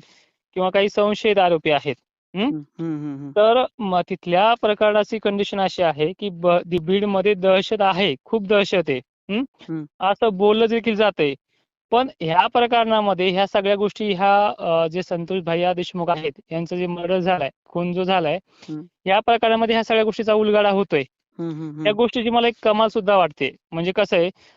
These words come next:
Speaker 1: मग एवढी दहशत होती तर आतापर्यंत आवाज का उचलण्यात नाही आला?
Speaker 2: बरोबर.
Speaker 1: हां, मग समाज कुठलाही असू द्या, समाजानं आपल्यावर होणाऱ्या अन्यायाची बाजू धरली जाते, बा-, पाहिजे.
Speaker 2: हं, हं,
Speaker 1: हं?
Speaker 2: हं.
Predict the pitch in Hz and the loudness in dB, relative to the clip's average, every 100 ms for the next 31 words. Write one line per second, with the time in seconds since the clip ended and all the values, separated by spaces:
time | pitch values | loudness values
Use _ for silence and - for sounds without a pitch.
0 | _ 208 208 202 247 254 240 269 220 233 | _ -2 2 2 2 2 2 2 0 -2
1 | 240 226 185 - 240 240 240 240 220 214 | 0 2 2 2 0 0 -2 0 4 4
2 | 214 220 208 202 196 180 175 156 131 - | 2 2 0 0 -2 -4 -2 -2 -2 -6
3 | - _ _ _ - 156 147 139 143 _ | -14 _ _ _ -14 -10 -8 -10 -14 _
4 | _ _ _ _ 170 160 151 160 175 170 | _ _ _ _ -2 -2 -2 -4 -2 0
5 | 180 190 - 185 175 190 226 214 196 165 | 2 0 -2 -8 0 2 4 2 0 -2
6 | 151 165 170 175 175 180 180 175 202 - | -4 -6 -4 -2 0 0 0 -2 -4 -8
7 | _ _ - 180 175 190 214 202 190 196 | _ _ -2 0 0 2 2 2 2 2
8 | 190 185 185 180 - 202 185 175 180 180 | 2 0 -2 -2 -4 0 2 0 -2 -6
9 | 175 170 151 143 151 147 180 170 139 123 | -2 -2 -2 -4 -2 0 0 0 0 -6
10 | - _ _ _ 160 151 147 190 247 - | -8 _ _ _ -12 -10 -8 -6 -8 -10
11 | _ 151 | _ -10